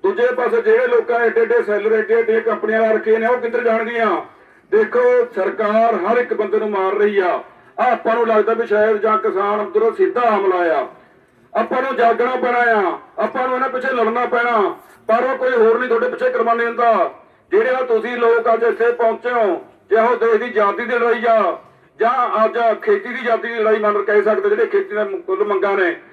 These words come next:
ਉਹਨਾਂ ਨੂੰ ਆਜ਼ਾਦ ਕਰਾਉਣ ਵਾਸਤੇ, ਕਿਸੇ ਨੂੰ ਲਾਗੂ ਕਰਵਾਉਣ ਵਾਸਤੇ ਤੁਹਾਨੂੰ ਇਹ ਕੁਰਬਾਨੀਆਂ ਦੇਣੀਆਂ ਪੈਣੀਆਂ ਨੇ। ਤੁਹਾਡੀ ਕੁਰਬਾਨੀ ਦੀ ਵੱਡੀ ਲੋੜ ਆ।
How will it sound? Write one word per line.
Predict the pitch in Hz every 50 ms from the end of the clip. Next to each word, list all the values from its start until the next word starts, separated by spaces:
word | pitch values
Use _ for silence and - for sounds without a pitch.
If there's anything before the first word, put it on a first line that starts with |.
| - _ _ - - -
ਉਹਨਾਂ | 185 214 240 254 247
ਨੂੰ | 254 254 247 233 196 170 - - _ _ _ _ _ _ -
ਆਜ਼ਾਦ | - 190 214 220 226 233 226
ਕਰਾਉਣ | 226 233 233 226 226 226 226
ਵਾਸਤੇ, | 233 226 - 233 226
ਕਿਸੇ | 226 226 226 233 233
ਨੂੰ | 240 240 233
ਲਾਗੂ | 226 214 - 240 240
ਕਰਵਾਉਣ | 240 233 226 220 214 214 220 220
ਵਾਸਤੇ | 220 226 226 214 - - 226 220 214 196 339 - - - - _ _ -
ਤੁਹਾਨੂੰ | 202 214 233 247 262 254
ਇਹ | 233
ਕੁਰਬਾਨੀਆਂ | 233 233 226 226 226 233 233 233 226
ਦੇਣੀਆਂ | 226 226 226 226 220
ਪੈਣੀਆਂ | 220 226 208 214 214 214 208 202
ਨੇ। | 202 190 175
ਤੁਹਾਡੀ | 170 - - 190 220 226 247 262 -
ਕੁਰਬਾਨੀ | - 226 220 220 220 220
ਦੀ | 214 285 294 226 208 175 170 - - - _ -
ਵੱਡੀ | 208 214 214 247 254 247
ਲੋੜ | 233 226 220 220
ਆ। | 214 196 175 - -